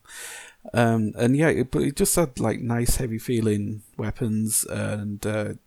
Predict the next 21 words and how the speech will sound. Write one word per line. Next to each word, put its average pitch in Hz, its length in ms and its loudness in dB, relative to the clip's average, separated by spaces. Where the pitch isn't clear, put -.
the 135 80 -14
vehicles 117 480 -2
controlled 117 520 -4
well, 110 480 -2
especially 170 420 2
the 147 100 0
helicopter. 117 840 -4
Like, 104 160 -2
the 101 80 -2
helicopter 135 420 -4
felt - 280 -6
like 113 200 -4
something - 560 -2
you 107 120 -2
really 117 200 2
had 123 160 -2
to - 80 -4
master, 110 420 -2
and 117 100 -2
having 113 220 -2
someone 107 440 -2